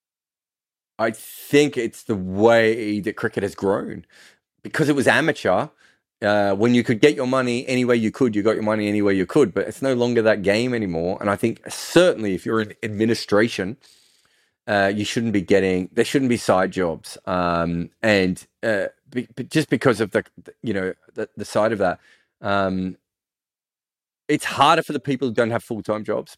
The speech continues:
I, I think there has to be some kind of leeway for that, or you have to offer them a full-time job, so that's not a, a problem with them. Uh, but for the people, but, but for the people who do have full-time jobs who are still taking money on the side,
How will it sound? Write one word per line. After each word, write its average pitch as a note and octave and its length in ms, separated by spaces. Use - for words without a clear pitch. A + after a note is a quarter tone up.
I, A#2 100
I G2+ 80
think B2 200
there G2+ 80
has A2 200
to G#2+ 80
be G#2+ 60
some G#2 300
kind A#2+ 180
of A2 80
leeway A#2 320
for A2 120
that, A#2 260
or G#2 180
you F#2+ 160
have G2 180
to - 100
offer F2 220
them G2+ 160
a - 20
full-time G#2 380
job, G#2 260
so F#2+ 140
that's D#2+ 240
not F2+ 120
a, F#2+ 100
a - 60
problem G2 340
with G2+ 120
them. C3 160
Uh, G2 160
but A2 160
for - 80
the A2 80
people, C3 480
but, B2 200
but A2+ 140
for - 120
the A#2 80
people C3+ 220
who G#2 40
do G2 100
have G#2+ 140
full-time F#2 400
jobs F#2 380
who G#2+ 100
are G2 40
still A#2 200
taking G2+ 260
money G2+ 160
on F#2 100
the F2+ 60
side, F2+ 420